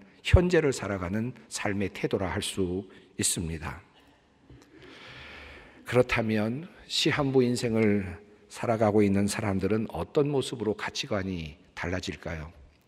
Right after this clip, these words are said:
다양하게 가치관들이 달라지는 것을 볼 수 있어서 하나로 요약하기는 쉽지는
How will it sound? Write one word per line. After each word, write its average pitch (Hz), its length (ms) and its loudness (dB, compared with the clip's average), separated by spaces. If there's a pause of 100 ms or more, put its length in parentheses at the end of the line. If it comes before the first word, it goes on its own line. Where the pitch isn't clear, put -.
(480)
다양하게 104 680 2
가치관들이 101 720 -2
달라지는 104 480 -2
것을 90 480 -6
볼 107 160 -2
수 - 140 -8
있어서 95 600 -6 (240)
하나로 151 540 -2
요약하기는 104 600 0
쉽지는 107 560 -6